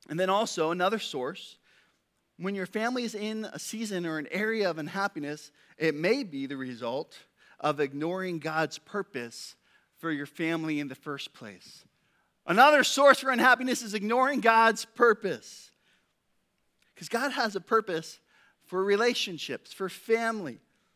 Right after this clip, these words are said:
No matter what your family looks like, whether you're single or married or kids or no kids or still a kid in the room today,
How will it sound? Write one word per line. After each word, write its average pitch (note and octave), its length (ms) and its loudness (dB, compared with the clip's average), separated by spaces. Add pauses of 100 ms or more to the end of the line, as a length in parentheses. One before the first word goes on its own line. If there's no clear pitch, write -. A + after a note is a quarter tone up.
(220)
No F3 120 0
matter A#3+ 320 8
what B3+ 180 4
your A3+ 120 -4
family A#3 280 0
looks A#3 240 4
like, F3+ 140 4
whether F#3+ 140 -4
you're D#3+ 100 -6
single A#3 420 -4
or E3+ 80 0
married G3+ 340 0
or D#3+ 60 -4
kids A3 400 -2
or D#3 80 -10 (180)
no A#3+ 220 4
kids G#3 340 0
or D#3 280 -6
still D4 540 0
a G#3+ 100 2
kid B3+ 360 -2
in G3 140 -2
the G3+ 80 -4
room A3 280 -6
today, C3+ 520 -8